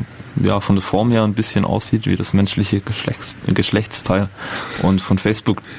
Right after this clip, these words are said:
wurde dieses Hundebild dann halt auch gesperrt.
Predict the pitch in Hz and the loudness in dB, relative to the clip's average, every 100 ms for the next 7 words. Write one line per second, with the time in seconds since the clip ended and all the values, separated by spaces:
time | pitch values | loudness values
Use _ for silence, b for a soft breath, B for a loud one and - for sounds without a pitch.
0 | B 110 113 101 98 98 - 123 120 104 | B -2 2 4 4 2 2 2 4 4
1 | 101 98 98 101 95 107 - - - - | 2 2 2 2 2 0 0 -4 -2 -2
2 | - | -2